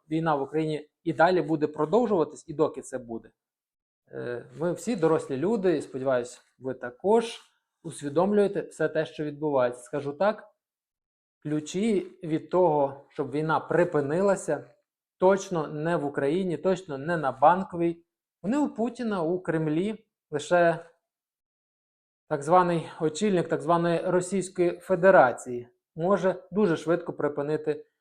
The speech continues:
війну, забрати всі свої війська, всіх своїх найманців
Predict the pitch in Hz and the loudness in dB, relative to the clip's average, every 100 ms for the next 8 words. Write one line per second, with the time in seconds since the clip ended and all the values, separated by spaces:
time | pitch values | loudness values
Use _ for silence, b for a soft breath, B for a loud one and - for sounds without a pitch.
0 | _ 135 156 156 180 208 202 _ _ - | _ -2 0 2 0 0 -4 _ _ 0
1 | 156 165 175 160 147 - 160 143 143 143 | 4 8 8 6 2 -8 -10 -6 -2 -2
2 | 131 135 135 - 185 180 - - 147 - | -2 -6 -4 2 4 2 -4 -14 -14 -12
3 | 135 139 135 143 165 156 151 - 147 143 | -6 -6 -4 -2 -2 -2 -8 -8 -10 -10